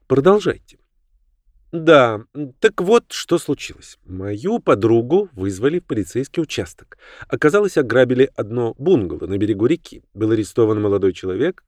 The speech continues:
который рассказал в связи с этим очень странную историю. Из-за него ее и вызвали. Прежде она никогда не бывала в полицейском участке.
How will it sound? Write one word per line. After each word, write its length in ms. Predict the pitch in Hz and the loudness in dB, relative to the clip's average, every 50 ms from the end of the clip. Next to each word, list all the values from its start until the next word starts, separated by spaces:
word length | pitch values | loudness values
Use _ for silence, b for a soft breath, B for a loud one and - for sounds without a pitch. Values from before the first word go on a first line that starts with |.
| - _ | -20 _
который 360 | - 113 98 90 170 190 208 | -6 -6 -2 0 0 0 0
рассказал 640 | 196 180 147 - - 123 98 82 90 98 104 117 151 | 0 -2 -4 -2 -2 -2 -2 0 0 2 2 2 0
в 80 | 160 - | -2 -6
связи 320 | - - 104 87 80 85 | -12 -12 -12 -10 -10 -14
с 80 | 82 - | -6 -4
этим 280 | 143 160 - 180 127 | -4 -4 -2 -2 0
очень 260 | 107 123 - - 175 175 | 0 -2 -2 -4 -10 -12
странную 560 | - - - 135 127 123 131 139 143 143 - _ | -6 0 2 4 4 4 2 -2 -4 -6 -8 _
историю. 500 | 131 - - - 147 127 - - - b b b b b b b | -16 -18 -6 -4 -4 -4 -4 -8 -18 b b b b b b b
Из-за 360 | 151 156 139 123 113 127 131 | -4 -4 -4 -2 -2 -2 0
него 360 | 131 127 127 123 160 220 240 | 0 0 -2 -2 0 2 2
ее 400 | 196 127 113 107 104 127 180 160 - _ | 2 2 -2 -6 2 2 2 2 2 _
и 120 | - 147 | -8 -4
вызвали. 480 | 156 185 127 - - - - - _ _ b b b b b b b | -2 -4 -4 -4 -10 -20 -20 -20 _ _ b b b b b b b
Прежде 360 | - - 95 92 85 92 101 | -2 0 0 0 2 2 2
она 140 | 95 92 98 | 2 2 0
никогда 480 | 95 95 - - 104 90 92 104 101 95 | -2 -4 -4 -6 -6 -4 -2 -2 -2 -2
не 100 | 92 95 | -4 -6
бывала 460 | 95 107 123 135 196 214 170 101 85 | -4 -6 -2 0 2 4 4 2 0
в 40 | - | -4
полицейском 600 | _ 92 101 123 - - 127 139 - - 117 147 | _ -10 -10 -10 -6 -6 -8 -8 -8 -10 -10 -10
участке. 540 | 180 180 - - - - _ _ - - | -10 -8 -8 -10 -12 -12 _ _ -20 -20